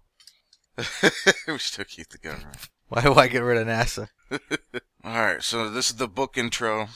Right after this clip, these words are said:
Speaker 1: We're also gonna talk about one other book, uh, that I'm in the process of reading. I finished the first third of the book. There's three parts to this book. The book is a, a,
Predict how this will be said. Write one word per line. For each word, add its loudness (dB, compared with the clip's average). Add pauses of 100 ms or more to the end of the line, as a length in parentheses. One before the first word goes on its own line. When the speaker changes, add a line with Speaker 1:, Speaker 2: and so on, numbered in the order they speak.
(280)
Speaker 1:
We're -12
also -8
gonna -8
talk -4
about -4
one -4
other -6
book, -14 (460)
uh, -6
that -6
I'm -4
in -4
the -8
process 2
of -12
reading. -4
I -6
finished -10
the -10
first -10
third -2
of -12
the -12
book. -8 (220)
There's -8
three -10
parts -8
to -18
this -20
book. -16 (520)
The -8
book -6
is -6
a, -4
a, -4